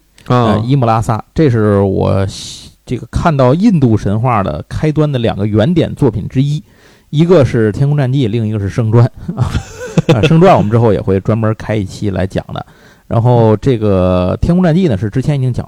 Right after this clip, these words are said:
Speaker 2: 完了。嗯，这个里头讲到过，就是关于，呃，印度神话的一些基础的知识啊，不，这个设定的知识，让我们对印度神话有了一个简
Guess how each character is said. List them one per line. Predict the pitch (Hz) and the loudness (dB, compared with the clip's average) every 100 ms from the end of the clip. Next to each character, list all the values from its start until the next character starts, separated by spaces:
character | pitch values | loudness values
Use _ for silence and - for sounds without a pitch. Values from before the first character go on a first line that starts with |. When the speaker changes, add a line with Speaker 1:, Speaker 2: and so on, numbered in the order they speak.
| - | -8
Speaker 2:
完 | - | -6
了。 | 139 _ - _ _ - | -6 _ -20 _ _ -8
嗯， | 131 117 113 117 113 113 | -2 -2 0 -2 -2 2
这 | 190 | 2
个 | |
里 | 127 | 2
头 | 104 151 | 2 0
讲 | - - 104 | 0 -4 2
到 | 135 131 | 4 4
过， | 127 117 92 | 4 4 2
就 | - | -2
是 | 110 | -6
关 | 104 120 131 | -4 -2 0
于， | 135 139 139 - - - | 2 2 2 -2 -20 -10
呃， | 101 | -8
印 | 113 175 170 | 0 2 4
度 | 120 | 2
神 | 107 110 | 2 2
话 | 135 110 | 2 2
的 | 104 | -2
一 | 104 | -2
些 | 120 127 120 _ | 0 0 -2 _
基 | - 214 | -4 -2
础 | 170 - 62 | -2 -4 -6
的 | 67 | -8
知 | - 117 107 | -6 -6 -6
识 | - | -6
啊， | 58 - - | -10 -12 -10
不， | 113 110 | -10 -6
这 | - | -6
个 | 143 | -6
设 | 139 127 | -2 -2
定 | 120 | -2
的 | 113 | -6
知 | - 117 | -8 -8
识， | 104 85 | -6 -6
让 | 107 104 | -4 -4
我 | 95 | -6
们 | 90 98 107 107 - - | -6 -8 -8 -12 -16 -8
对 | 117 | -6
印 | 123 | -4
度 | 123 | -6
神 | 101 95 | -6 -6
话 | 110 | -6
有 | 101 | -6
了 | 87 | -8
一 | 110 | -8
个 | 113 | -8
简 | - 104 | -8 -10